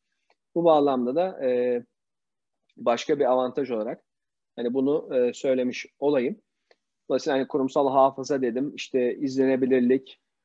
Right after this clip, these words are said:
vesaire. E, bu şekilde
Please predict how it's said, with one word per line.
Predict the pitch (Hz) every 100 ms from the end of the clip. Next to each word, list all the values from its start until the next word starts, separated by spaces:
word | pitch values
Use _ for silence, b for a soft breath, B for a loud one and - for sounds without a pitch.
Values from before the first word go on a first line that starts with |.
| -
vesaire. | 131 - 127 113 170 - _ _ _ _ _ -
E, | 127 123 139
bu | - 202
şekilde | - 139 127 127 139 196 196